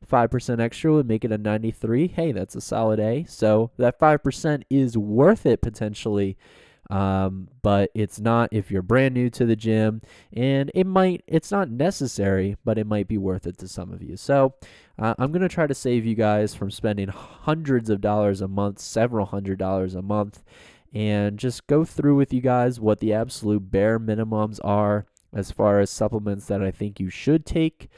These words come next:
Uh, I'll talk to you guys about some other things that I sort of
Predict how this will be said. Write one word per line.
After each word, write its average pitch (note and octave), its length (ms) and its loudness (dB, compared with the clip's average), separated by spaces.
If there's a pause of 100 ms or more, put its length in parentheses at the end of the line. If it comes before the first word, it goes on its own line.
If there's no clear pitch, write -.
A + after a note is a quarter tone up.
(380)
Uh, G2 460 -2
I'll G#2 80 0
talk A#2+ 280 0
to A2+ 100 -6
you A2 100 0
guys G2+ 300 2
about G2 240 -2
some G2+ 180 -4
other C#3+ 220 2
things C3+ 460 -6
that A2 260 2
I A2 180 0
sort A2+ 320 0
of G#2 260 2